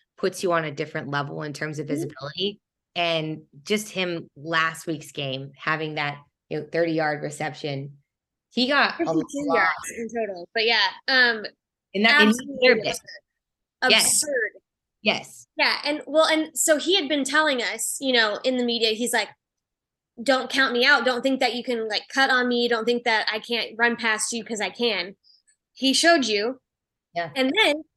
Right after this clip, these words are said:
Speaker 2: he turns around this week, and I can't, I'm not gonna be able to place this exact play where it happened, but, um, he caught a reception, and that boy was moving.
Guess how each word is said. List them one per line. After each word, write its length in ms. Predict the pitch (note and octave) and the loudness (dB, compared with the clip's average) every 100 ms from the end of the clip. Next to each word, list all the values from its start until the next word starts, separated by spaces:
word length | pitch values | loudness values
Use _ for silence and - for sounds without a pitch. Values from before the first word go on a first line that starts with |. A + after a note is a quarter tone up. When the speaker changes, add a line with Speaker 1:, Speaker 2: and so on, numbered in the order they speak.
| _ | _
Speaker 2:
he 120 | D4+ | -4
turns 280 | - F#4+ F4 | 0 2 4
around 220 | D#4 B3+ C4 | 4 4 4
this 200 | A4 D#4 | 2 2
week, 280 | C4+ C4+ _ _ _ _ _ C#4+ | -2 -4 _ _ _ _ _ 0
and 220 | D4+ D4 | 2 0
I 80 | C4+ | -4
can't, 260 | C4+ F4+ E4+ | -4 -2 0
I'm 100 | C#4 | 0
not 120 | C#4+ C#4+ | 0 0
gonna 100 | D4 | 0
be 80 | |
able 180 | C#4+ C4+ | 0 0
to 60 | - | -2
place 280 | C4+ A#3+ A#3+ | 0 0 0
this 160 | B3 | -6
exact 380 | A#3+ G3+ G#3+ G#3+ - | -6 -2 -2 -2 -6
play 260 | A3+ G#3 A3+ | -4 -2 -2
where 180 | A3 G#3 | 0 -2
it 100 | G3+ | -2
happened, 500 | G3 G#3+ B3 B3+ B3+ _ _ _ | -4 -2 -2 -2 -6 _ _ _
but, 260 | B3+ A#3 A3+ - _ _ _ _ - | 2 2 2 -6 _ _ _ _ 0
um, 340 | C4 A#3+ G#3+ | 4 4 0
he 440 | G#3+ D4+ D#4+ D#4+ - - _ _ - | -4 -2 0 -2 -6 -20 _ _ -2
caught 180 | C#4 C4+ | 2 4
a 20 | |
reception, 640 | B3 B3 A#3 - A#3+ A3 G#3 | 4 2 0 0 -4 -2 -4
and 340 | A3+ A3+ G3+ - | -6 -6 -8 0
that 200 | C#4+ G#4+ | 2 4
boy 200 | G#4+ G4 | 4 6
was 220 | D4 B3+ A#3 | 4 2 4
moving. 840 | B3 B3 C4+ B3+ G#3+ F3 - | 4 6 4 4 0 -2 -6